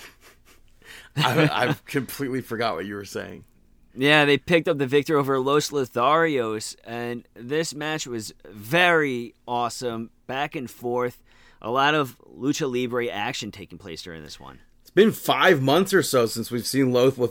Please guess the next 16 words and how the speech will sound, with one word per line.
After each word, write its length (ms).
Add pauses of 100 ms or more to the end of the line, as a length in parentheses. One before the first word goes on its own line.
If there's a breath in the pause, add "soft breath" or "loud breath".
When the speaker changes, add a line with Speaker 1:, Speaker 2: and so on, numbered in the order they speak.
(120)
Speaker 1:
Los 400
Lotharios 800
in 100
tag 260
team 180
action. 420 (200)
Speaker 2:
<laughs> 100 (1160 soft breath)
Speaker 1:
And 80
I 80
think 280
both 280
teams 300
started 340
off 180
very 340
hot. 420